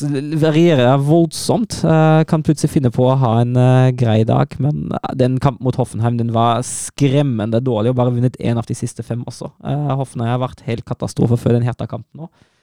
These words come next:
Så det, den er vanskelig. Det virker som om de, eh, om de ikke klarer å bli helt enige med seg selv. Eh, jeg har jo fortsatt tro på at Labadia klarer å utrette noe i Stuttgart og redde dem, men, eh, <laughs> det ser jo på ingen måte bra ut, det der.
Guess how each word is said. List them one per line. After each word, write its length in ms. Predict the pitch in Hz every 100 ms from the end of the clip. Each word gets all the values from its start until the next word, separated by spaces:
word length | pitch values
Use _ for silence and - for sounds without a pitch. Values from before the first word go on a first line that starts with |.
| -
Så 60 | 156
det, 140 | 214
den 160 | 208 220
er 220 | 165 190
vanskelig. 440 | 208 214 - 120
Det 80 | 190
virker 180 | 175 135
som 120 | 165
om 120 | 214 214
de, 240 | 185 185
eh, 180 | 185 180
om 100 | 175
de 80 | 170
ikke 140 | 170 -
klarer 320 | 165 131 147
å 80 | 143
bli 220 | 143 147
helt 240 | 147 139
enige 240 | 147 127 123
med 140 | 123
seg 120 | 127
selv. 300 | 127 165 330
Eh, 160 | 208 208
jeg 100 | 214
har 180 | 117 120
jo 60 | 143
fortsatt 280 | 170 165 165
tro 140 | - 117
på 160 | 127
at 100 | 127
Labadia 540 | 131 127 131 117 113 120
klarer 320 | - 113 113
å 160 | 123 -
utrette 480 | 139 - 113 -
noe 240 | 113 110 113
i 80 | 120
Stuttgart 480 | - 113 - 113
og 200 | - 120 - 139
redde 320 | 127 123 117
dem, 220 | 113 208
men, 260 | 131 131 139
eh, 240 | 139 139 139 _ _ _ _ _ _ _ -
<laughs> 0 |
det 380 | 151 - 202 147
ser 260 | - 95
jo 120 | 104 127
på 160 | 156 - -
ingen 240 | 170 113
måte 260 | 104 101 120
bra 240 | 110 104 101
ut, 100 | 104
det 120 | -
der. 180 | 127